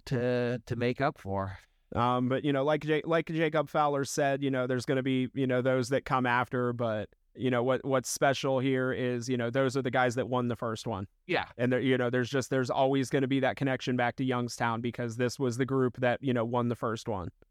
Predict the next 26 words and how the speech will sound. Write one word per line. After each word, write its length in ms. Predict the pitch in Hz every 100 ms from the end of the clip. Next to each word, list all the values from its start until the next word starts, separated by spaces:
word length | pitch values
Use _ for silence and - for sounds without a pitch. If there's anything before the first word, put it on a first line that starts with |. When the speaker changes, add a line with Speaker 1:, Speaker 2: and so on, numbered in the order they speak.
| _
Speaker 1:
Yeah, 320 | 190 117 95 -
and, 520 | 123 127 127 131 127
um, 680 | 117 123 123 123 123 123 120 -
I 140 | 117 117
mean, 340 | 120 123 120
hopefully 680 | 107 120 - 127 131 139 135
that 320 | 113 127 - _ _
translates 640 | 110 107 117 120 123 127
into 220 | 120 120 104
more. 480 | 101 110 123 180 - _ _ _ _
Um, 720 | - 113 117 117 117 123 120 104 104
but 300 | 120 113 110
I, 260 | 113 117
these 280 | 101 123 123
guys 380 | - 127 135 131
have 320 | 127 120 113 -
left 380 | 101 113 123 -
their 140 | 127
mark 300 | 131 143 143
on 420 | 135 131 127 127 - -
Youngstown 560 | 120 135 - 131 131
hockey. 380 | 113 113 - 95
That's 380 | 98 107 - - _ _ _ _
to 80 | 110
be 160 | 120 123
certain. 480 | - 110 90 95